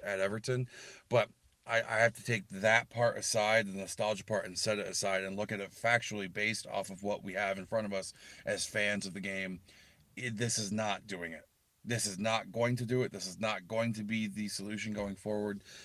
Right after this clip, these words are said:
We need to make that change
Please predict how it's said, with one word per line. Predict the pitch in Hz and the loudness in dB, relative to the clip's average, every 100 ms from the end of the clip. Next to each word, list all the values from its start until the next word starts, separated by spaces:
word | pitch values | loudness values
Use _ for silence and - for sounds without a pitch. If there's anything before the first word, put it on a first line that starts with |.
| - | -12
We | - 110 | -2 0
need | 107 113 101 | 2 2 -2
to | - 104 104 104 101 98 92 92 82 _ _ - | -2 0 0 0 -2 -4 -6 -8 -12 _ _ -4
make | 113 104 | -2 0
that | 98 | -2
change | - 104 95 90 - | -2 -4 -4 -8 -12